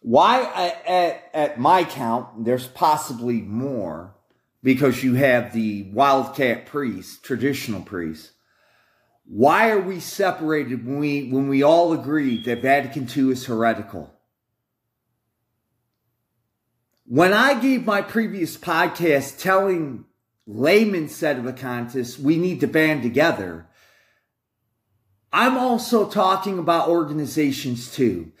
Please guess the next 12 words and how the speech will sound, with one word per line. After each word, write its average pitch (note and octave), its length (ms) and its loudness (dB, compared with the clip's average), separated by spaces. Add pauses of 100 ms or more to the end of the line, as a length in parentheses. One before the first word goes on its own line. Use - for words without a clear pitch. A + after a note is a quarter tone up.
(220)
If D#3 260 2
we G#3+ 280 2
can C#4+ 200 2
take A3+ 400 2
as E3 160 -2
our F#3+ 240 0
baseline G2 840 -4 (1900)
that D3+ 500 2 (1800)
Vatican G#3+ 560 0
two G#3+ 300 -2
is - 160 -6
heretical F3+ 640 -4